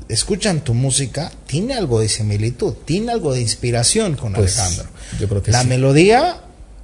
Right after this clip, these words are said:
Speaker 1: y algunas letras.
Speaker 2: Fíjate, yo creo que sí.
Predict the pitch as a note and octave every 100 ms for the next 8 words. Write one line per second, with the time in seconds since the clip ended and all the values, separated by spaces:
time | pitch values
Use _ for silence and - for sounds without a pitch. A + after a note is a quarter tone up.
0 | - - A#2 A2 A2+ G#2+ A#2 B2 G#2+ A2
1 | G#2 - - - - - - G#2+ G2 A#2
2 | C3+ - - - - A#2 A#2 A2 -